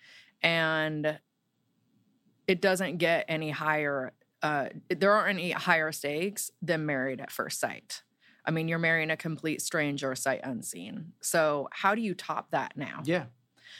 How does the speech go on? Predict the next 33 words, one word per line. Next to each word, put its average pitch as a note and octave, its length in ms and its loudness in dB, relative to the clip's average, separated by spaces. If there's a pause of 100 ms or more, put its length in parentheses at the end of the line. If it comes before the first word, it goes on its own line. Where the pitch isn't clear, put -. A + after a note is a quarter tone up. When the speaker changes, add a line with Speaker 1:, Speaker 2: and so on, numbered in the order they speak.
(240)
Speaker 1:
Um, E3+ 400 2 (220)
ninety G#3+ 280 4
Day F#3+ 140 4
Fiancé F3+ 640 0
does D3+ 180 0
a D#3 80 -4
good D3 220 -2
job C#3+ 640 0 (120)
because D3 640 -2
there D#3 240 0
are D3+ 60 -4
stakes. - 640 -4
Speaker 2:
Sure. F3+ 280 2 (460)
Speaker 1:
Um, D#3+ 400 2 (100)
Speaker 2:
Ticking F3+ 140 2
Speaker 1:
Next, F3 240 6
Speaker 2:
clock, D#3 320 2 (160)
yeah. B2+ 220 -4
Speaker 1:
Yeah, D#3 340 4
ticking E3+ 300 -4
clock. D3+ 400 -4 (640)
Next, F3+ 500 2
Date F3+ 180 2
My F3+ 120 2
Mom, F3 420 0 (680)
no C#3+ 240 0
stakes. - 600 -10 (120)
<laughs> - 120 -10
Speaker 2:
Right. F#3+ 200 4 (1040)
Do G3+ 80 4
you A#3 200 6
think A#3+ 300 2
Speaker 1:
Which, B3+ 160 6